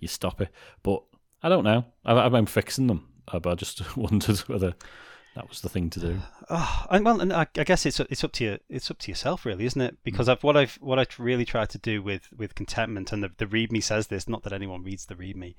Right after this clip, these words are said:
Speaker 2: but, you know, it, I've got a line in there that says, "I am not your personal support developer." You know,
Speaker 1: Yeah.
Speaker 2: like, I will, I will try to,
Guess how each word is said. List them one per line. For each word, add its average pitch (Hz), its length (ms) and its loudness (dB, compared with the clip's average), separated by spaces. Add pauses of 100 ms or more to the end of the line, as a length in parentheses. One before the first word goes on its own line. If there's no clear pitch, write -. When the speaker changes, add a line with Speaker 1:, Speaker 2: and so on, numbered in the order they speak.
(260)
Speaker 2:
but, 120 200 4
you 135 100 2
know, 98 60 0
it, 110 100 -4 (140)
I've 113 160 2
got 120 100 4
a - 20 6
line 110 280 6
in 123 80 2
there 123 80 2
that - 60 2
says, 110 140 -2
"I 101 100 0
am 98 120 -6
not 107 180 -4
your 101 120 -8
personal 101 440 -6 (280)
support - 340 -6
developer." 95 480 -8 (460)
You 123 80 -4
know, 104 100 2
Speaker 1:
Yeah. 104 60 6
Speaker 2:
like, 104 160 2
I 107 60 6
will, 107 120 -2
I 117 80 0
will 110 120 2
try 123 320 6
to, 104 260 0